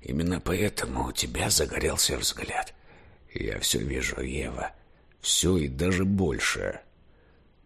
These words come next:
Даже не заметила, как он снова приблизился и уже шепчет мне на ухо. "Тебе нравится этот шик. В твоей крови плещется адреналин.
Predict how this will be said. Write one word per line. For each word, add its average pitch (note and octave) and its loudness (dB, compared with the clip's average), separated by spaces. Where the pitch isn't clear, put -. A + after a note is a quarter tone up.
Даже G2+ 6
не G#2+ 6
заметила, G#2 4
как F2 -2
он F#2 2
снова E2+ 2
приблизился D#2 0
и A#1+ -6
уже B1 -6
шепчет - 0
мне D2 0
на B1+ -4
ухо. - -6
"Тебе - -4
нравится - -4
этот - -8
шик. - -2
В - -14
твоей - -2
крови - -2
плещется D2 0
адреналин. C2+ -2